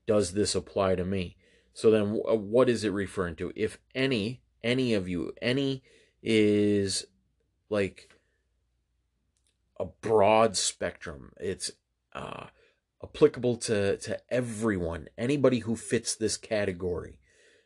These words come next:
So any of you, any Christian, uh, any, anybody, if any of you,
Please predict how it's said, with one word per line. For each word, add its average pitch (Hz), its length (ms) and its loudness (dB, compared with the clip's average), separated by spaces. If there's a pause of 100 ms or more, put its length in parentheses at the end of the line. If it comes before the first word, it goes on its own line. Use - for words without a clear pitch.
(100)
So - 340 6
any 135 300 0
of 101 180 -2
you, 107 500 0
any 110 340 -4
Christian, 85 760 -4 (460)
uh, 87 480 -2 (100)
any, 131 400 0
anybody, 127 760 0 (680)
if 151 320 0 (100)
any 135 280 -2
of 101 180 -6
you, 95 540 -4